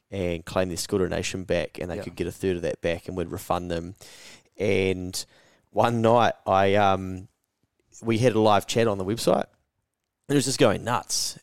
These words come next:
Speaker 1: And I'm like, "Holy shit, like, what, what has happened here?" And we'd set, at one stage, I think, you know, this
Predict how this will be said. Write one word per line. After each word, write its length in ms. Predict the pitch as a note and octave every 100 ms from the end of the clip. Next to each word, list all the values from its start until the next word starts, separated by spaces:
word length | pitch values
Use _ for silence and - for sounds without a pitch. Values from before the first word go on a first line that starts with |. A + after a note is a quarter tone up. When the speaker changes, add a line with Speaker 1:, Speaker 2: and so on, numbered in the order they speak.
| -
Speaker 1:
And 280 | A2+ A2 A2+
I'm 140 | A2+
like, 220 | A2 G2 -
"Holy 380 | C#3 F3+ G#2+
shit, 380 | E2+ - E3+ -
like, 160 | G2+ G#2
what, 280 | D#3+ G#3 _
what 140 | B2+ -
has 140 | -
happened 320 | - F3 F#3
here?" 280 | C3 F#2+ D2+ - - - - _ -
And 200 | A2 A#2
we'd 160 | A2 A#2
set, 560 | - D#3+ C#3+ - - -
at 140 | G2+
one 200 | E2 A2
stage, 360 | - G#2+ G2+ G2
I 100 | F2
think, 480 | - G2+ F2 - - _ _ _ _ _ _
you 100 | G#2
know, 60 | F2+
this 160 | G2